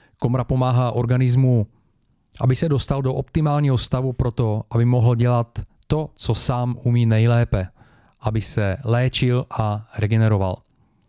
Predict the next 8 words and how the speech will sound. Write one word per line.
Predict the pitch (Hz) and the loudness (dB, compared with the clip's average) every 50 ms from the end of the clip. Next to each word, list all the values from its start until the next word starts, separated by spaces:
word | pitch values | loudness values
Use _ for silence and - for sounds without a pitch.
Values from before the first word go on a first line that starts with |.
| - - - - - - _ _ _ _ _ _ | -20 -20 -20 -20 -20 -20 _ _ _ _ _ _
Komra | - 143 147 156 143 | -4 -2 -2 -2 -2
se | - - 143 | -2 -4 -4
tak | - 139 135 | -2 -2 -2
dá | 135 143 139 | -2 -2 -2
používat | 135 - 147 143 135 131 127 131 135 127 117 - | 0 -2 0 0 2 2 2 2 2 2 0 0
pro | - 131 123 | -2 0 0
léčbu | 123 127 123 117 110 107 104 | 0 0 0 0 0 2 2
zranění, | 98 117 127 139 151 156 156 156 156 156 156 156 | 2 2 2 2 0 2 2 2 2 4 2 2